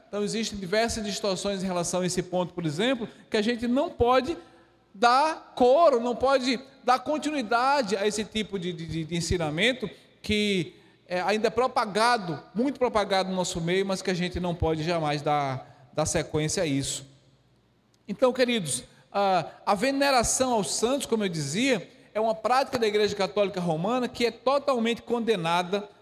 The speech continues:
pela palavra de Deus, mas justamente porque? Pela falta de conhecimento, eu diria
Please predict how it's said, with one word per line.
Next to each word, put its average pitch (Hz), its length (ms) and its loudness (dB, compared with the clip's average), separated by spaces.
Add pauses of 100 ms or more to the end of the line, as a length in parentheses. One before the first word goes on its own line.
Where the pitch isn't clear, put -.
(160)
pela 185 280 0
palavra 170 480 -2
de 156 60 -2
Deus, 160 220 -4
mas 220 160 -4
justamente 254 440 -2
porque? 208 320 -2
Pela 220 240 -4
falta 214 480 -2
de 185 320 -8 (380)
conhecimento, 254 800 -4
eu 185 60 0
diria 160 440 -2